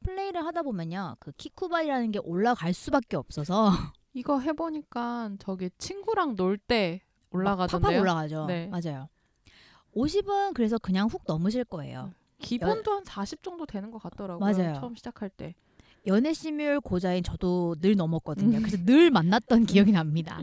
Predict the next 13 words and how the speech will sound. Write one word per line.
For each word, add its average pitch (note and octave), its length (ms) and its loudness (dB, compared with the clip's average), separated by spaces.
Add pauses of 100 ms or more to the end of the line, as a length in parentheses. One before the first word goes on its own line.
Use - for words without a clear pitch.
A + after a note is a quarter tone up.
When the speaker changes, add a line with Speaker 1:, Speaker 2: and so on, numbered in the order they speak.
(160)
Speaker 1:
<laughs> E4+ 300 -14 (640)
엔딩 D#4 340 -2
조건은 C4 500 -2
굉장히 G#3 340 2
간단합니다. F3+ 720 -6 (120)
코모리타쿠 E4 760 -8
관련 F3+ 420 -2
이벤트를 D#3+ 520 -6
전부 F#3 580 -4
보면 A3 580 -4 (100)
클리어. C#4+ 400 -6 (840)
하지만 D#4 360 -6
주요 G#3 580 -4